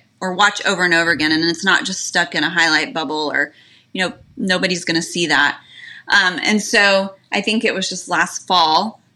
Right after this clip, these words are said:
I'm not kidding. I was praying and I'm asking God about my business, and I'm saying, like, "Okay, I need to," I've been, like, at this plateau on social media, which is fine, but I, I sense, like, I wanna grow. I wanna grow a little bit more, and I don't know how. I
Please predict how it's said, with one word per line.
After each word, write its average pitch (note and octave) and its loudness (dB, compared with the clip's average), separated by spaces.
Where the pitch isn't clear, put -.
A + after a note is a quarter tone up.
I'm B3 4
not C4+ 4
kidding. A3 -2
I B3 2
was C4 -2
praying A#3 2
and G#3 2
I'm G3 4
asking G#3 0
God G3+ 4
about G3 2
my F#3 0
business, F#3 0
and E3+ -6
I'm E3+ 0
saying, D3+ -2
like, G#2 -2
"Okay, G#3+ 0
I G#3+ 2
need B3 2
to," B3 2
I've G#3+ 2
been, A#3+ 2
like, G3 0
at F#3 0
this - -10
plateau E3+ -2
on F#3 -2
social F3+ -4
media, E3 -2
which - -6
is F4+ -4
fine, G#3+ 2
but A#3 0
I, B3 2
I A#3 2
sense, B3+ 2
like, A3 0
I B3 2
wanna D#4+ 2
grow. F#3+ 4
I F#3 2
wanna A#3+ 2
grow G3 0
a F#3 0
little F3+ 0
bit D3+ -2
more, E3+ -2
and D#3+ 0
I D3+ -6
don't F3 0
know D3 -4
how. F3+ 2
I G3 -2